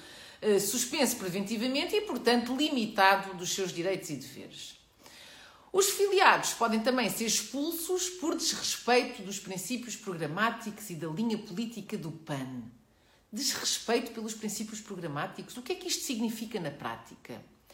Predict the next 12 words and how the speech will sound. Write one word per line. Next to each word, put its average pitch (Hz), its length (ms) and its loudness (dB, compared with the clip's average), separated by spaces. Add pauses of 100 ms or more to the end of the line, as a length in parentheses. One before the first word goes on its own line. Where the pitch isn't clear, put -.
(380)
A 240 80 4
não 262 240 8
concordância 220 840 2
com 190 300 0
algum 190 360 6
ponto 220 540 2
do 190 100 -6
programa 175 640 -2 (440)
é 220 100 2
considerado 214 580 0
um 202 80 -2
desrespeito? - 880 -2